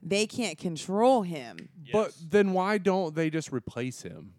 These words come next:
Speaker 1: Because he
Speaker 2: I mean,
Speaker 1: brings
Speaker 2: they're
Speaker 1: in
Speaker 2: going
Speaker 1: too much
Speaker 2: to
Speaker 1: money.
Speaker 2: They're
Speaker 3: Well,
Speaker 2: going to because of Baby.
Speaker 3: Neil threatens the replacement if he doesn't wanna do the pachanga, or the pachanga, as Johnny calls it.
Speaker 2: Yeah,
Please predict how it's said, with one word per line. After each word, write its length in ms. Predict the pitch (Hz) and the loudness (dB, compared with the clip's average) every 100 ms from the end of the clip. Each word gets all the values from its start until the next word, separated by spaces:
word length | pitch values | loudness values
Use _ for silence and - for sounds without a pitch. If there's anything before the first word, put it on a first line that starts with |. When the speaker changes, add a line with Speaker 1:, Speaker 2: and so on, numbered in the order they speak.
| _ _ _ | _ _ _
Speaker 1:
Because 560 | 202 190 214 262 190 - | -6 -4 0 2 2 -2
he 160 | 208 202 | -4 2
Speaker 2:
I 100 | 180 | 4
mean, 180 | 214 | 6
Speaker 1:
brings 20 | 208 | 6
Speaker 2:
they're 100 | 220 | 6
Speaker 1:
in 80 | 214 | 6
Speaker 2:
going 180 | 220 226 | 6 6
Speaker 1:
too 60 | |
much 160 | 214 190 | 4 4
Speaker 2:
to 120 | 156 | 6
Speaker 1:
money. 460 | 247 262 170 110 - _ _ | 6 4 0 -8 -20 _ _
Speaker 2:
They're 140 | 143 180 | 2 4
Speaker 3:
Well, 80 | 185 | 8
Speaker 2:
going 240 | 226 226 | 6 6
to 160 | 208 175 | 2 -2
because 380 | 170 180 165 | -2 2 2
of 160 | 139 107 | 2 2
Baby. 440 | 156 143 107 95 | 2 2 2 0
Speaker 3:
Neil 240 | 160 240 214 | 0 0 0
threatens 440 | - 190 190 147 | 0 -2 -2 -2
the 100 | 165 | -2
replacement 460 | 147 160 202 190 147 | -2 0 0 0 -2
if 40 | |
he 20 | 139 | 0
doesn't 240 | 147 147 | 0 0
wanna 140 | 147 | -2
do 120 | 143 147 | 0 -2
the 80 | |
pachanga, 600 | 123 135 - 170 160 127 90 | 0 0 0 0 0 -2 -4
or 240 | 104 113 | 0 0
the 100 | 113 | 0
pachanga, 480 | 135 113 170 156 110 | -4 0 0 0 -2
as 160 | 110 | -4
Johnny 280 | 117 165 151 | -2 -2 -2
calls 280 | 104 95 85 | -4 -6 -6
it. 140 | 85 - | -14 -6
Speaker 2:
Yeah, 340 | 160 123 92 | 0 0 -2